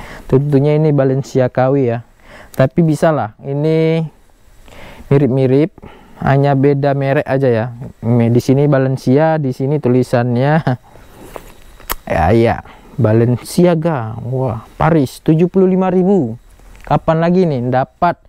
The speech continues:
baju hoodie Balenciaga harganya tujuh puluh lima ribu saja? Oke, bagus, untuk kualitasnya bagus. Tapi ini lebih, dibandingkan yang ini tadi, ini lebih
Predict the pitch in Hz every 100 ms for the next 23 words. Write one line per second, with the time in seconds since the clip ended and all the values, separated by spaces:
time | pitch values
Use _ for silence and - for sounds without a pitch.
0 | _ - - _ - 139 147 160 147 160
1 | 160 170 160 156 160 - 165 156 156 170
2 | 160 147 143 156 - 147 147 151 - 143
3 | 139 143 139 135 139 139 143 143 123 101
4 | _ _ _ _ - - - - - -
5 | - - - - - - - - - -
6 | - - - - - 175 165 156 185 190
7 | - 175 - 160 170 - - 185 175 180
8 | 190 - - - - - - - - -
9 | 170 170 185 180 165 165 165 165 165 _
10 | - _ - - - - - - 165 160
11 | 160 160 165 160 160 160 160 165 160 170
12 | 180 202 160 180 185 170 165 160